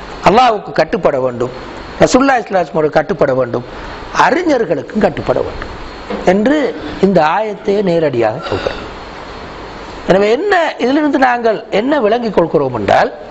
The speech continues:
சட்டத்தை ஆராய்கின்ற தரத்தை, ஆதாரங்களை ஒப்பிட்டு நோக்குகின்ற தரத்தை அடையாத ஒருவர் மதுஹபுகளை பின்பற்ற வேண்டும். நேரடியாக குர்ஆன் வசனத்தை பார்த்து, ஹதீஸ் வசனங்களை பார்த்து,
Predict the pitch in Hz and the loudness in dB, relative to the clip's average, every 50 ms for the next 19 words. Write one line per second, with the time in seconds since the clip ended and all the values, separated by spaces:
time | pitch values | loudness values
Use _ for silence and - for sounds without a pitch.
0 | - - - - - - - - - - - - - - - - - - - - | -14 -14 -14 -14 -14 -14 -16 -16 -16 -14 -14 -14 -14 -14 -16 -14 -14 -14 -12 -4
1 | - - 226 240 233 - - 330 320 330 339 320 311 277 233 208 220 240 247 254 | 0 2 2 2 2 2 0 0 2 2 0 2 2 2 2 2 2 2 2 2
2 | 247 233 233 233 - 247 240 220 208 - - 180 185 202 190 196 - - - - | 2 0 0 -2 -4 -4 -2 -2 0 2 2 2 2 2 0 -4 -8 -16 -18 -18
3 | - - - - - - - - - - - - - - - 175 196 240 277 285 | -18 -18 -16 -16 -16 -16 -14 -14 -14 -14 -14 -14 -6 2 4 4 6 6 4 4
4 | 285 285 285 285 277 262 254 269 269 269 240 233 240 240 - 359 359 349 - 311 | 4 4 4 2 2 0 0 0 2 2 2 0 0 0 0 0 0 0 0 0
5 | 294 269 247 240 240 - 226 233 226 196 175 - - 170 175 196 190 190 196 175 | 2 2 0 0 -2 -2 0 2 2 2 2 2 4 2 2 2 0 -2 -2 -2
6 | 147 127 - - 135 151 160 185 185 180 170 160 151 139 123 120 120 127 120 110 | -2 -4 0 2 2 2 4 4 2 2 2 0 -2 -2 -2 -2 -2 0 0 0
7 | 101 - - - - - - - - - - - - - - - - 151 160 190 | -2 -2 -4 -8 -10 -12 -12 -14 -14 -16 -16 -16 -16 -16 -16 -6 0 2 4 4
8 | 233 214 196 170 143 127 123 113 110 135 165 - 214 175 131 101 - - - - | 4 4 2 0 -2 -4 -4 -4 -4 -2 0 0 0 2 2 0 0 -2 -2 -4
9 | - - - - - - - - - - - - - - - - - - - - | -4 -4 -6 -8 -12 -10 -10 -10 -10 -10 -12 -12 -14 -16 -16 -16 -16 -16 -16 -16
10 | - - - - - - - - - - - - - - 165 202 247 247 233 208 | -16 -16 -16 -16 -16 -16 -16 -16 -16 -16 -14 -4 2 4 4 6 4 4 2 2
11 | 202 190 175 165 160 151 - 214 - - 156 156 156 147 139 131 127 - 135 120 | 2 2 2 2 2 -2 -6 -8 -4 -2 0 0 0 0 -2 -4 -4 -4 -4 -4
12 | 107 - 110 101 - 104 101 - - - - - - - - - - - - - | -4 -4 -2 0 0 0 0 -2 -8 -14 -16 -16 -16 -16 -16 -16 -16 -12 -2 0
13 | - 170 185 220 214 - - 170 143 - 165 143 123 117 110 107 - 113 110 101 | 2 2 2 2 0 0 0 0 0 0 -2 -2 0 0 0 0 0 0 0 0
14 | - - - | -2 -6 -12